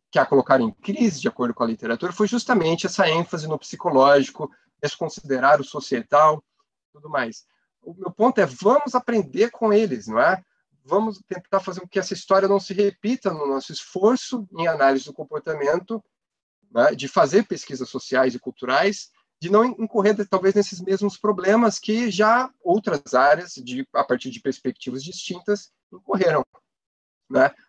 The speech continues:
Na matriz é tentar sair desse menos societal e mais ou menos psicológico, é ir para uma dimensão que considere, né, quando a gente diz estar estudando comportamentos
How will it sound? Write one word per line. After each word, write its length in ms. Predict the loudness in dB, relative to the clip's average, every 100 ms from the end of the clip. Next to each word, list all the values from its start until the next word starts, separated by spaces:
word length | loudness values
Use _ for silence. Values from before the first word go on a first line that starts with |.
| 2
Na 140 | 6
matriz 400 | 6 4 2 2
é 40 |
tentar 380 | 2 0 2 2
sair 280 | 2 2 0
desse 280 | -2 -10 -8
menos 280 | -2 -2 -2
societal 500 | -10 -6 -6 2 2
e 60 |
mais 220 | 4 -2 -2
ou 60 |
menos 220 | -4 -4
psicológico, 640 | -8 -16 -6 0 0 0 -2
é 140 | 2
ir 240 | 4 4 2
para 120 | -2
uma 160 | -2
dimensão 540 | 0 0 -2 -2 -2 -2 _ _ _ _ _
que 160 | 0 0
considere, 800 | 2 0 -2 -2 2 2 2 -2
né, 300 | 0 0 0 _ _ _ _
quando 220 | 2 2
a 60 |
gente 200 | 0 -8
diz 280 | -10 -10 -10
estar 180 | -8 -8
estudando 400 | -8 -8 -8 -8
comportamentos 920 | -14 -20 -12 -8 -6 -8 -12 -18 -20